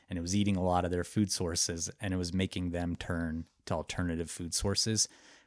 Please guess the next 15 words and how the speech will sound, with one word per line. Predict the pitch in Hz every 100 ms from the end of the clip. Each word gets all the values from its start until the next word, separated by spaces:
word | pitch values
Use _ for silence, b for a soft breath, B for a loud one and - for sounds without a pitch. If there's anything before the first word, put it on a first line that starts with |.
| -
which, | 101 - - -
I | 110
don't | 87
know, | 78
is | 87
an | 107
interesting | 110 - 101 95 87
theory. | 85 78 78
Who | 98
knows | 87 90
if | 80
that's | 85 -
actually | 87 - - 87
it? | 90 110 - b b b b - -
But | 143 104 -